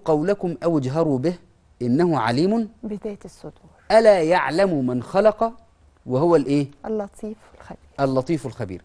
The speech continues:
Speaker 1: ولذلك استأثر الله عز وجل لنفسه بالبواطن. دي بتاعت ربنا سبحانه وتعالى، لا يشارك فيها أحد. ليه؟ تخيل بقى حضرتك لو إحنا عندنا حاسة ستة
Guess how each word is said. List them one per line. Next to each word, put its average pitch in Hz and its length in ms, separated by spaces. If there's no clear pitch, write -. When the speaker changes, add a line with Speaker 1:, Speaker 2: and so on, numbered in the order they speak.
Speaker 1:
ولذلك 208 600
استأثر - 680
الله 165 480
عز 127 300
وجل 139 480
لنفسه 131 680
بالبواطن. 131 640
دي 123 120
بتاعت 147 280
ربنا 127 280
سبحانه 120 340
وتعالى، 95 320
لا 131 120
يشارك 139 400
فيها 123 320
أحد. - 160
ليه؟ 135 280
تخيل 175 380
بقى 208 200
حضرتك 156 520
لو 123 160
إحنا 170 360
عندنا 113 400
حاسة - 380
ستة - 360